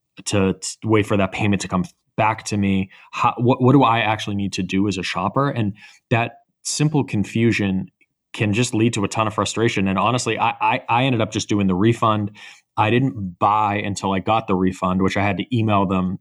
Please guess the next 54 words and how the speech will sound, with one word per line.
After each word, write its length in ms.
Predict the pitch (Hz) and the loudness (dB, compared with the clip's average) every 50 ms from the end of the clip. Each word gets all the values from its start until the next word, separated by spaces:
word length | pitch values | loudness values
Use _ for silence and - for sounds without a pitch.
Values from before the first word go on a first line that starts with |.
| _ - | _ -6
and 160 | 110 98 92 | -6 -4 -2
remind 460 | 98 95 92 95 95 101 104 98 95 | -2 0 2 2 2 2 2 0 0
them 220 | 95 98 90 92 95 | 0 0 0 -2 -2
to 120 | - 101 | -2 -4
send 280 | - - 117 117 117 107 | -4 -2 0 0 0 2
me 100 | 101 95 | 2 0
the 100 | 92 92 | 0 0
refund. 540 | 90 90 90 87 - 92 92 92 95 98 - - - - - - | 0 0 -2 -4 -4 -6 -4 -4 -4 -4 -6 -8 -18 -14 -6 -2
And 120 | 117 123 | 0 0
I 80 | 131 143 | 0 0
just 120 | 147 147 | -2 -4
got 140 | - 123 - | -4 -4 -2
frustrated 400 | - 120 120 - - 98 92 92 | -2 -2 -2 -2 -2 -4 -2 -2
and, 140 | 92 92 95 | -4 -4 -4
and 160 | 101 101 104 107 | -4 -4 -2 -2
ended 160 | 110 110 107 | -2 -2 -2
up 120 | 104 104 | -2 -2
buying 260 | - 98 101 104 98 | -2 -2 -2 0 -2
it 100 | 98 95 | -4 -4
from 120 | - 95 90 | -6 -10 -10
someone 260 | - 98 92 90 95 | -6 -4 -4 -2 -2
else, 260 | 92 82 - - - _ | -4 -4 -6 -12 -18 _
'cause 160 | - 104 92 98 | -4 -4 -2 0
it 40 | |
was 140 | 95 90 87 | 0 -2 -2
just, 280 | - - 95 - - - | -4 -6 -8 -8 -8 -8
it 60 | 98 | -8
was 180 | 95 95 - - | -6 -6 -8 -8
just 240 | - - - - _ _ | -8 -8 -8 -8 _ _
such 360 | - - - - 107 107 - 101 | -12 -10 -6 -6 -6 -6 -6 -8
a 40 | |
pain 220 | - - 98 95 95 | -8 -4 -2 -2 -2
in 80 | 90 | -2
the 60 | 90 87 | -2 -2
butt 280 | 85 95 90 - - | -2 -2 -2 -4 -6
to 80 | - 95 | -10 -12
have 140 | - - - | -12 -10 -10
to 80 | 92 | -10
deal 240 | 87 90 92 90 87 | -6 -6 -4 -4 -4
with 200 | 87 90 - - _ - - - _ - | -6 -8 -10 -14 _ -20 -20 -16 _ 0
what 180 | 110 113 - | 0 0 2
should 300 | - - - 139 139 135 | 0 -2 2 2 2 4
be 100 | 110 98 | 4 2
a 80 | 92 90 | 2 2
really, 300 | 90 92 92 90 90 90 | 2 2 2 0 0 0
really 240 | 90 90 87 87 - | 0 -2 -2 -4 -6
simple 480 | - - - - 92 - - 90 87 | -6 -8 -6 -8 -8 -8 -6 -8 -8
part 200 | - - 90 85 | -4 -6 -6 -6
of 100 | 85 - - | -6 -10 -14
the 60 | 85 | -10
process, 440 | - - 90 87 87 - 85 85 - | -6 -4 -4 -4 -4 -8 -10 -12 -12
don't 160 | - 87 87 | -10 -8 -8
you 80 | 180 | -8
think? 240 | - 95 90 95 - | -6 -6 -6 -8 -8